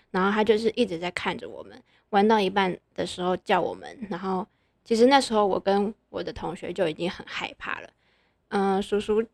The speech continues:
那时候叫我们过去的时候，就想要博取我们的信任，他就说：“你们在学校有没有被学长姐欺负啊？或是有没有被霸凌啊？然后被欺负都要跟他讲。”就是一直在重复类似的这样的话，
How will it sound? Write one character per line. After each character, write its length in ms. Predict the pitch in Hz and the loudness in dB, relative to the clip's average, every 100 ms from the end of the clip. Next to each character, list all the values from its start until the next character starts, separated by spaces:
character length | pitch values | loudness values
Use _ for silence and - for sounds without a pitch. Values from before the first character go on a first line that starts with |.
| - | -4
那 160 | 285 | -2
时 80 | 254 | 2
候 100 | 247 | 2
叫 200 | 240 262 | 4 4
我 40 | |
们 160 | 190 175 | 6 2
过 200 | 190 220 | 2 2
去 140 | 202 226 | 2 0
的 140 | 170 | -2
时 180 | 175 175 | -2 -2
候， 240 | 180 175 - _ | 0 0 0 _
就 320 | 214 202 202 | 4 6 4
想 180 | - 170 | 0 -4
要 340 | 180 190 190 196 | 0 0 0 0
博 160 | 180 180 | 2 2
取 160 | - | 2
我 60 | 202 | -2
们 160 | 196 | 0
的 60 | 214 | -4
信 280 | - - 185 | -2 -2 -2
任， 180 | - - - _ | -2 -6 -6 _
他 100 | 202 | -4
就 160 | 214 | -2
说 400 | 214 208 196 196 - _ - | -2 -2 0 0 -4 _ 2
：“你 100 | 214 | 6
们 120 | 208 | 6
在 160 | 226 247 | 4 0
学 220 | - 185 | 0 -4
校 180 | 226 202 | -4 -4
有 80 | |
没 80 | 180 | -2
有 140 | 185 185 | -2 -2
被 180 | 202 | -4
学 220 | 190 - 180 | -4 -4 -8
长 260 | - - | -8 -12
姐 200 | 202 - | -6 -6
欺 280 | - - 170 | -6 -6 -4
负 200 | 175 180 | 0 0
啊？ 280 | 165 156 - _ _ _ | 0 -2 -6 _ _ _
或 120 | 196 | -12
是 360 | 202 208 202 208 - _ - | -6 0 0 0 -6 _ -2
有 100 | 196 | 2
没 140 | 208 | 4
有 120 | 208 | 2
被 160 | 202 208 | 2 -2
霸 300 | - 202 170 | -4 -2 0
凌 220 | 175 - 110 | 0 -2 -6
啊？ 320 | 156 - 226 | -6 -6 -6
然 120 | 208 190 | -8 -6
后 160 | 190 | -6
被 160 | 190 202 | -2 -4
欺 160 | 202 | -2
负 120 | 202 202 | 0 0
都 80 | |
要 140 | 196 190 | 0 -2
跟 160 | 185 | -4
他 140 | 190 170 - | -4 -6 -6
讲。” 120 | - - _ _ | -12 -12 _ _
就 100 | - | -4
是 100 | 254 | 0
一 120 | 285 285 | 2 2
直 100 | 214 | 2
在 160 | 226 | 2
重 260 | 233 214 175 | 2 0 -2
复 220 | - 196 | -2 0
类 180 | 196 185 | 2 0
似 160 | - | -2
的 140 | 190 90 | -8 -8
这 160 | - | -8
样 140 | 185 - | -8 -8
的 120 | - | -16
话， 240 | - - | -6 -4